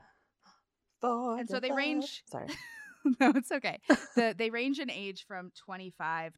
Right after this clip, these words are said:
Speaker 2: to two, down to two.
Speaker 1: Mm-hmm.
Speaker 2: Um,
Speaker 1: It's so much.
Speaker 2: It's so much.
Speaker 1: Also, I think she has,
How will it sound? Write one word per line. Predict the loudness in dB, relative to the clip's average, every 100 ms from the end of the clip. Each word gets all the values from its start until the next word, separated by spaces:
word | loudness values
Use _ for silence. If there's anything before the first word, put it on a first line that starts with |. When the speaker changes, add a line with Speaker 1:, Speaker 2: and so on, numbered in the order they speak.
| -16
Speaker 2:
to | -14 -12 -14 -18 _
two, | -12 -12 -10 -6
down | -4 -4
to |
two. | -6 -10 -10 _ -16
Speaker 1:
Mm-hmm. | -14 -10 -8 -6 -8 _ _ _ _ _ -8
Speaker 2:
Um, | -6 -4 -6 -10 -18 _ _ _ _ _ _ _ _ _ _ -6
Speaker 1:
It's | -6 -4
so | 0 2
much. | 4 2 -2 -10 -12 _ _ _ -10
Speaker 2:
It's | -10 -8
so | -4 -4
much. | -4 -8 -8 4
Speaker 1:
Also, | 8 8 8 8 8 8
I | 6
think | 6 0
she | 2 0
has, | 6 8 8 6 -8